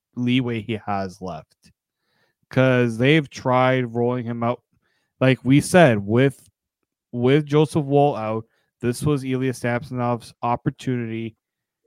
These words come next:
to re-, re-, kind of regain what he had lost in a way, right? We didn't see him as a starter anymore because Joseph Woll was playing better.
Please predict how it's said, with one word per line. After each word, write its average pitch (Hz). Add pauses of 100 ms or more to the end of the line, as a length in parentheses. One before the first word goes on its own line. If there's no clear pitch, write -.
to 131
re-, 139
re-, 147
kind 135
of 120
regain 135
what 127
he 120
had 107
lost 85
in 101
a 95
way, 78
right? 107 (560)
We 117
didn't 156
see 151
him 147
as 127
a 117
starter 117
anymore 107
because 110 (360)
Joseph 123
Woll 110
was 107
playing 104
better. 90